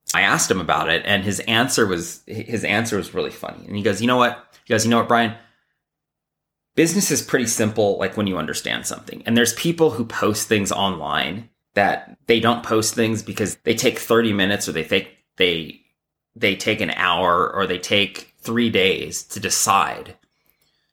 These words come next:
how what they say is going to be perceived, what other people are gonna think about them when they do it. Just post it.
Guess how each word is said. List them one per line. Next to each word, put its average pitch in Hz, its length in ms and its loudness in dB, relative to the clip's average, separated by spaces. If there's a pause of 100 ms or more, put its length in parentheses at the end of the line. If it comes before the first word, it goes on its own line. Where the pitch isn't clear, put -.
(340)
how 117 640 0
what 101 300 -2
they 90 160 2
say 104 720 2
is 101 140 -2
going 95 480 0
to 92 600 -4 (460)
be 104 140 0
perceived, - 720 -2
what 101 240 0
other 120 240 2
people 95 360 -4
are 87 100 0
gonna 85 160 -8
think - 300 -2
about - 280 -6
them 65 160 -10
when 67 80 -12
they 80 100 -10
do 107 160 2
it. - 160 -4 (180)
Just 127 260 0
post 123 360 0
it. - 220 -10